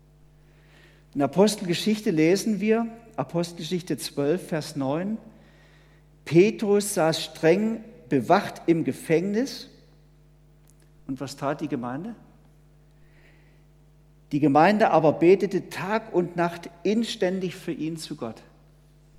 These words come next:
Die haben die ganze Nacht durchgebetet und haben ein Wunder erlebt. Er bekam ja frei, könnt das nachlesen.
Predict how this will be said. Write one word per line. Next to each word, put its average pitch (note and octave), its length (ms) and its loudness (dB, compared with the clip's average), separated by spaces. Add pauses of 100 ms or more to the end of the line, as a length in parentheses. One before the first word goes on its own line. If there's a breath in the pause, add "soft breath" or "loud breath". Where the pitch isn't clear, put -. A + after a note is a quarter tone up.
(160)
Die C3 60 -4
haben C3+ 100 -2
die C3+ 80 -2
ganze C#3 300 -6
Nacht B2+ 240 -6
durchgebetet A#2 680 -10 (540)
und - 80 -12
haben C#3 140 -2
ein D3 100 -2
Wunder E3 240 -4
erlebt. G#2 420 -12 (160)
Er A#2 80 -14
bekam A#2+ 300 -12
ja C3 100 -8
frei, B2 320 -10 (220)
könnt A#2 160 -12
das A#2 160 -12
nachlesen. A2+ 500 -10